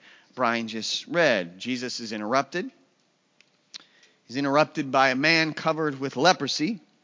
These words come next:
When the man saw Jesus, he fell with his face to the ground. He begs him, "Lord, if you're willing, you can make me clean." Jesus reaches out his hand. He touches the man. "I'm willing," he said, "be clean." And immediately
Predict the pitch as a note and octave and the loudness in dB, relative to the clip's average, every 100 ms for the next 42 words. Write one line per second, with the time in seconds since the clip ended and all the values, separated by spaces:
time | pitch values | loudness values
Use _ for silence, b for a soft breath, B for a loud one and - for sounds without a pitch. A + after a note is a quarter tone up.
0 | _ _ _ _ _ _ _ C#3+ E3 G3 | _ _ _ _ _ _ _ 0 2 6
1 | F#3+ E3+ F3+ E3 E3 F#3+ F#3+ D#3+ D3+ G3 | 4 6 4 4 4 2 0 -4 -2 4
2 | F#3+ F3+ D#3+ - F#3+ F3+ E3 D3 D#3 F3 | 4 4 -2 0 0 0 -2 -4 0 2
3 | F#3 D#3 E3 F3+ D#3 E3+ F3+ G3 F3 D#3+ | 2 2 2 2 0 -2 2 2 0 -2
4 | D#3+ G3 F#3 F#3 F3 E3 D3+ D#3 C3 C3+ | 0 2 2 0 -2 -2 0 0 0 -4
5 | - D3 E3 E3 D#3+ C3+ - E3+ F#3 D3 | -4 -4 -2 -2 -4 -4 -6 -2 -2 -2
6 | C3+ C3 B2+ - B2+ C3 D3+ B B B | 0 0 0 -4 -6 -6 -6 B B B
7 | B C#3+ - G#3+ F#3 C#3 C3 B2+ B2+ D3+ | B -4 4 2 2 -4 -2 -2 0 -2
8 | D#3+ C3 - - B2+ D3 F#3+ G#3 C#3+ A2+ | -4 -10 -16 -10 -4 2 4 6 4 0
9 | A#2 B2+ - C#3 C3+ C3+ D3 - G3 D#3+ | -4 -4 -2 0 0 0 -2 -2 -4 -2
10 | B2+ C#3 C#3+ E3 G3 F3+ D#3 C#3+ C#3 | 0 0 -2 -2 0 0 0 0 0